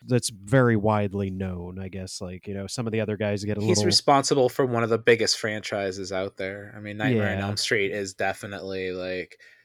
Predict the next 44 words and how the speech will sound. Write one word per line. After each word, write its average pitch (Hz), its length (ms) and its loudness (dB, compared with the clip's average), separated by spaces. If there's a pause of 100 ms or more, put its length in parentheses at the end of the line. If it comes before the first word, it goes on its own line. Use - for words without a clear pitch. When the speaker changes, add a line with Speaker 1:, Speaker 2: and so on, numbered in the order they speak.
Speaker 2:
probably 90 480 -8
top - 380 -10
three. 95 560 -10 (160)
Speaker 1:
Yeah, 98 240 -8
it's 143 220 -4
adjacent 117 720 -2
to 123 80 -2
Halloween 113 600 -2
as 101 140 -4
it's 98 180 -6
also 104 460 0
a 101 60 -2
slasher 98 580 -6
film. 101 500 -4
Although 120 340 4
then, 117 180 2
interestingly 117 640 0
enough, 117 560 -2
h-, 101 260 -6
he 117 120 0
hits 120 220 0
us 117 160 0
with 117 200 0
the, 110 240 2 (120)
"But 151 120 2
I 190 100 4
don't 214 120 4
wanna 175 180 4
do 123 240 6
Nightmare 107 420 2
on 107 100 2
Elm 104 220 0
Street 107 300 -2
right 104 240 -4
now. 101 180 -2
We 127 160 0
should 165 160 -2
do 151 140 2
his 127 260 0
other 104 300 2
films." 92 420 -6
And 98 80 -8
it's 101 140 -8
like, 101 100 -6